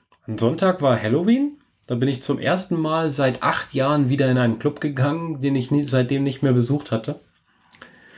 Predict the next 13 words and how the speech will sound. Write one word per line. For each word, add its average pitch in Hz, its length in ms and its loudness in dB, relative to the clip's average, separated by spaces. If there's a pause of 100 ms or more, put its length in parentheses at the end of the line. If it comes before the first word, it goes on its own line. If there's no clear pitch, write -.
(520)
Äh, 135 120 -10
hauptsächlich, 131 680 -2
weil 120 220 4
das 120 240 0
so 127 100 4
der 117 140 4
Lieblingsclub 135 1040 0
meiner 117 280 4
Ex-Freundin 110 720 -4
war 120 240 2
und 113 200 2
wir 110 180 0
so 110 360 -2